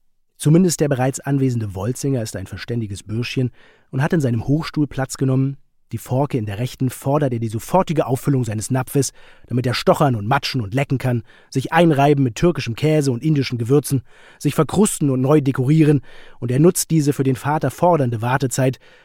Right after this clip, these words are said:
um in aller Entspannung von seinem Hochsitz hinab unter den Tisch zu seichen. Wieder dieser Fehler, ihm keine Windel anzulegen, aber er soll ja auch lernen, Bescheid zu sagen. Hat er nur nicht. Einen vierschwänzigen Fluch ausstoßend beginnt der Vater unter dem Tisch die Wischung,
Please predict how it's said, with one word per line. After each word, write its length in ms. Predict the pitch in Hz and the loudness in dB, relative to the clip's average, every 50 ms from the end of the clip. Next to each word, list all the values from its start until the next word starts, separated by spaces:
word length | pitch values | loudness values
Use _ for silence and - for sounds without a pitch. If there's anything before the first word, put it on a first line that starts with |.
| _ _ | _ _
um 140 | - 196 160 | -4 -2 -2
in 100 | 139 - _ | -2 -2 _
aller 240 | 123 143 143 117 101 | 0 0 0 0 -2
Entspannung 520 | 98 98 - - - 110 117 120 113 113 | -6 -8 -10 -8 -6 -4 -4 -4 -4 -4
von 140 | - 117 110 | -6 -6 -6
seinem 260 | 104 104 107 107 101 | -6 -6 -6 -6 -4
Hochsitz 440 | - 123 117 - - - 113 - - | -4 -4 -4 -4 -6 -6 -6 -6 -4
hinab 320 | 127 117 107 98 - - | -4 -4 -6 -6 -10 -12
unter 160 | 110 107 135 135 | -12 -10 -8 -6
den 180 | 156 160 - | -6 -6 -6
Tisch 260 | - - 98 - - | -8 -10 -10 -10 -12
zu 120 | - - 101 | -12 -12 -10
seichen. 480 | 85 - 98 78 78 - - - - - _ _ _ _ _ _ _ _ _ _ _ _ _ _ _ _ | -8 -8 -8 -10 -10 -14 -16 -18 -18 -20 _ _ _ _ _ _ _ _ _ _ _ _ _ _ _ _
Wieder 220 | - 123 127 123 104 | -6 -4 -2 -2 -2
dieser 240 | 110 107 110 98 | -4 -6 -8 -8
Fehler, 320 | - - - 147 131 120 113 | -10 -6 -2 -2 0 0 -2
ihm 140 | 113 110 104 | -4 -6 -6
keine 320 | - 117 117 113 107 104 | -6 -6 -6 -6 -4 -2
Windel 240 | 131 135 123 117 107 | -2 0 0 -2 -4
anzulegen, 560 | 95 104 - - 113 110 117 117 117 117 - - _ - - - - - - _ - | -6 -8 -8 -6 -4 -4 -4 -2 -4 -6 -8 -10 _ -20 -20 -20 -20 -20 -18 _ -8
aber 100 | 107 143 | -6 -4
er 140 | 147 143 | 0 2
soll 140 | 139 156 165 | 4 6 6
ja 100 | 170 160 | 6 6
auch 100 | 156 139 | 4 4
lernen, 320 | 156 156 160 165 175 165 160 | 4 4 6 6 6 4 4
Bescheid 340 | 160 151 - 175 175 165 | 2 0 2 0 0 0
zu 100 | - 127 | 0 -4
sagen. 340 | 101 92 92 90 87 87 - - - _ _ _ _ _ _ _ _ _ _ _ | -6 -8 -8 -10 -12 -12 -16 -18 -20 _ _ _ _ _ _ _ _ _ _ _
Hat 160 | - - 101 92 | -10 -8 -8 -8
er 80 | 87 | -10
nur 140 | 87 85 80 | -10 -12 -14
nicht. 260 | 82 78 - - _ _ _ _ _ _ _ _ _ _ _ _ _ _ _ _ | -14 -16 -18 -20 _ _ _ _ _ _ _ _ _ _ _ _ _ _ _ _
Einen 200 | - - 95 - | -14 -12 -10 -8
vierschwänzigen 720 | - - 151 139 127 - - - 123 117 - 123 117 123 | -4 -2 0 0 0 0 -2 -2 -4 -4 -4 -4 -4 -6
Fluch 280 | - - - 151 143 117 | -6 -4 -2 -2 -2 -2
ausstoßend 680 | - 113 113 - - - - 143 139 131 - 143 117 - | -2 -4 -4 -4 -2 0 0 0 0 0 0 -2 -4 -4
beginnt 260 | 127 120 139 147 - | -2 -2 0 0 0
der 120 | 131 110 | -2 -4
Vater 360 | - - 143 139 135 131 143 | -4 -2 -2 0 0 0 0
unter 160 | 127 120 120 113 | -2 -2 -4 -4
dem 140 | 113 113 | -6 -4
Tisch 240 | - - 151 123 - | -4 -4 -4 -4 -4
die 160 | - 127 117 | -4 -2 0
Wischung, 340 | 123 151 - - 143 131 117 | 0 2 2 2 2 2 0